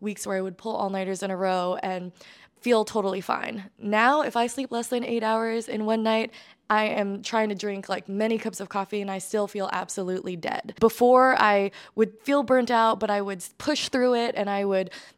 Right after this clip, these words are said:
do all the travel and speak all the time and feel awful and be burnt out. But, like, if I try to do that now, I literally can't get out of bed. Like, before I would push through it, now I think I've gained the wisdom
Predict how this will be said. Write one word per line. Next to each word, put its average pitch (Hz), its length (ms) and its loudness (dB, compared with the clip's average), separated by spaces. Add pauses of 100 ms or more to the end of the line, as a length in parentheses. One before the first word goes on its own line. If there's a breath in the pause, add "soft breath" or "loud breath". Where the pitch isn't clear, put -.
(120)
do 294 180 -2
all 285 120 2
the 269 100 2
travel 220 480 4
and 196 120 -10
speak - 300 -6
all 233 80 0
the 220 100 -2
time 208 540 -4
and 190 340 -6
feel 262 320 0
awful 208 640 0
and 202 220 -6
be 233 140 -4
burnt 208 300 -2
out. 196 260 0
But, 214 140 -4
like, 196 260 -2
if 254 180 4
I 359 120 8
try 320 200 -2
to 269 100 -4
do 233 180 -2
that 214 180 0
now, 202 640 -2 (200)
I 226 120 4
literally 247 500 -2
can't 220 320 -2
get 208 160 0
out 208 160 0
of 170 260 -10
bed. 202 360 2
Like, 226 180 -2 (160 loud breath)
before 339 300 2
I 349 100 6
would 254 220 2
push - 260 0
through 311 240 2
it, 196 220 4 (260 loud breath)
now 302 240 4
I 339 120 4
think 302 200 -2
I've 240 240 2 (300 loud breath)
gained 262 340 0
the 220 160 0
wisdom 202 720 0